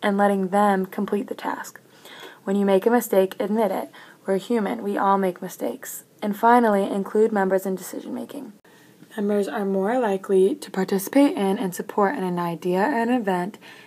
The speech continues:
in which they have been a part of the decision making process. Now we'll move on to delegating. Delegating is not only good for the leader, but it is also good for the group. As previously mentioned, members that are more active and invested in the organization are more committed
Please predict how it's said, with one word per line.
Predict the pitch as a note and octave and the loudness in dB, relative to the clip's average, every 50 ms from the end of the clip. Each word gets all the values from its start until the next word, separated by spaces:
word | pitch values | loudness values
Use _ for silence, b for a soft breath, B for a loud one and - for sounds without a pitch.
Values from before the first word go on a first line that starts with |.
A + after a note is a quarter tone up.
| B B B | B B B
in | G3 | 0
which | F#3+ F#3+ F#3 F#3+ - | 0 0 0 0 0
they | - F#3+ | 0 2
have | F#3+ G3 F#3+ | 2 2 2
been | G#3+ G#3 | 2 2
a | G#3 | 0
part | G3+ - - F#3+ F#3 - - | 0 -2 -2 -2 -2 -2 -2
of | F#3 | -2
the | F#3 G3 | -2 -2
decision | G3 F#3+ F#3 - F#3+ E3+ F3 F3+ F3+ | -2 -2 -2 -4 -6 -6 -4 -6 -6
making | F3+ E3+ - F#3 F3 E3+ | -6 -6 -8 -8 -8 -8
process. | - - A#3 - - - - - - - - - - _ _ _ _ _ _ _ _ _ _ b b b b b b b b b b b b _ - | -8 -8 -8 -8 -10 -14 -16 -18 -18 -20 -20 -20 -20 _ _ _ _ _ _ _ _ _ _ b b b b b b b b b b b b _ -8
Now | A3 G#3 A3+ | -6 -4 -2
we'll | C4 D4+ D#4+ D#4 | 0 0 0 0
move | C#4+ B3+ A3 | 0 0 -2
on | A3 A3 G#3+ | -2 -4 -2
to | G#3 A#3+ A3+ G#3+ - - _ - | -2 -2 -2 -2 -4 -8 _ -6
delegating. | - F#3+ - - - - D4 D4 D4 C#4+ D4 - - - B B B B B B B | -6 -4 -4 -6 -6 -6 -4 -4 -4 -6 -8 -10 -12 -14 B B B B B B B
Delegating | - G3 G#3 A#3 C4 B3+ C#4+ C#4+ C#4+ D4 C#4 | -6 -4 -2 0 0 0 0 0 2 0 0
is | - - G#3 G3 | -2 -4 -8 -6
not | G#3 G#3 G3 G3 - | -4 -4 -6 -6 -4
only | - A3 B3 C4+ C#4+ C#4+ B3+ | -4 -4 -2 -2 -2 -4 -4
good | G#3+ G#3+ G#3 F#3+ | -6 -8 -12 -12
for | - A3+ | -8 -6
the | A#3 A#3+ | -6 -6
leader, | G3+ F#3 G3 F#3+ G3 G3 G3+ | -4 -4 -6 -4 -4 -6 -6
but | G3+ - G#3 | -6 -6 -6
it | G#3 G#3 G3 | -4 -4 -4
is | G#3+ G3+ - - | -4 -6 -6 -4
also | G#3 G#3 G#3 G#3 G#3 - A3+ A3 | -2 -2 -2 -2 -2 -2 -4 -4
good | - - G3 - | -4 -4 -6 -6
for | - G3 F#3+ | -8 -8 -8
the | G3 G3 | -8 -6
group. | G3 C4+ A3+ F#3+ - - - B B B B B B B B B | -6 -6 -8 -8 -10 -14 -20 B B B B B B B B B
As | G#3 G3+ - | -10 -10 -10
previously | - - A#3 A3 A3 C4 C#4 C4+ C4+ - D4+ | -8 -8 -8 -6 -4 -4 -4 -4 -2 -2 -4
mentioned, | B3 G3+ G3 F#3 F3 - G3 F#3+ F#3 G3 G3 - | -2 -4 -6 -8 -8 -8 -8 -8 -8 -8 -8 -8
members | - F#3 F3+ F#3 F#3+ G#3+ A3 A3 | -8 -6 -6 -6 -6 -6 -6 -6
that | A3 G#3+ | -4 -4
are | G3+ F#3+ | -2 -2
more | F#3 F3+ F3+ F#3 F#3 G3 G#3+ - - - | -2 -4 -4 -4 -4 -4 -6 -6 -8 -8
active | F#3+ F#3 F3+ - - - A#3+ C4 B3+ - | -8 -8 -8 -10 -10 -8 -6 -6 -6 -6
and | - G3+ | -6 -8
invested | G3 G3 F#3+ F#3+ F#3 F3 - - A3 G#3 | -6 -6 -8 -8 -10 -12 -12 -12 -10 -8
in | A3+ A#3+ | -8 -8
the | C4+ - | -8 -8
organization | A#3 B3 B3+ C#4 C4+ B3+ G3+ F#3 F#3+ F3+ F3 - G3+ F#3+ - | -6 -6 -6 -6 -6 -6 -6 -8 -8 -10 -10 -12 -14 -14 -12
are | - F#3+ F#3 | -10 -8 -8
more | F#3 F3+ F3+ F3+ | -6 -6 -6 -8
committed | F3+ - - A3+ G3+ F#3+ F#3+ F#3 F#3+ F#3 | -8 -8 -6 -4 -4 -2 -2 -4 -4 -6